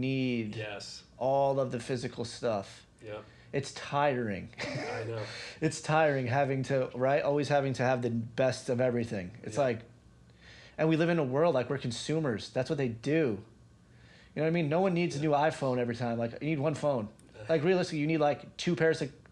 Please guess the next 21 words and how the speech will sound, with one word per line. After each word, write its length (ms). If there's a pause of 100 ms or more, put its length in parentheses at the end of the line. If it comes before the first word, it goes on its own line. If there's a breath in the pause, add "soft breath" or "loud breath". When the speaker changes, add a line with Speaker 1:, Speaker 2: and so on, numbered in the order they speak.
(160)
Speaker 1:
two, 160 (280)
two 140
sets 220
of 80
clothes. 380 (420 loud breath)
Like, 180
all 220
the 80
shit. 420
Like, 80
we 80
don't 120
need 180
it. 180
Like, 160
what 80
do 60
you 80
need 200
it 60
for? 320